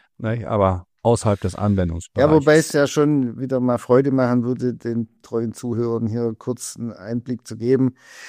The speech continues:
Speaker 2: Also das ist wieder so eine rechtliche Schwäche, ja, wo sich auch wieder der Gesetzgeber, ich sag mal, einen Scheißdreck drum kümmert. Diese Funktion out of scope ist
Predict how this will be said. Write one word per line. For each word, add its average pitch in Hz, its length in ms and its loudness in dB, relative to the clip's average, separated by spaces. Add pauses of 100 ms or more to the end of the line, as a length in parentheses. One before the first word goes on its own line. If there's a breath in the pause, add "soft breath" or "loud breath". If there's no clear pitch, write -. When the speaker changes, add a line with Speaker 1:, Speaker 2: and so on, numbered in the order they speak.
(140 loud breath)
Speaker 2:
Also 120 240 0
das 131 180 0
ist - 60 -6
wieder 139 240 4
so 135 200 0
eine 127 360 2
rechtliche 127 680 -4
Schwäche, 139 680 0
ja, 131 300 0
wo 120 160 -2
sich 117 220 -8
auch 127 220 0
wieder 127 160 2
der 117 100 0
Gesetzgeber, 120 760 -4 (260)
ich 110 60 -20
sag 117 140 -6
mal, 113 120 0
einen 107 100 -2
Scheißdreck 127 560 -6
drum 110 360 -6
kümmert. 170 400 0 (640 loud breath)
Diese 143 480 -6
Funktion 156 560 2
out 143 280 2
of 123 200 -2
scope 160 520 2
ist - 380 -4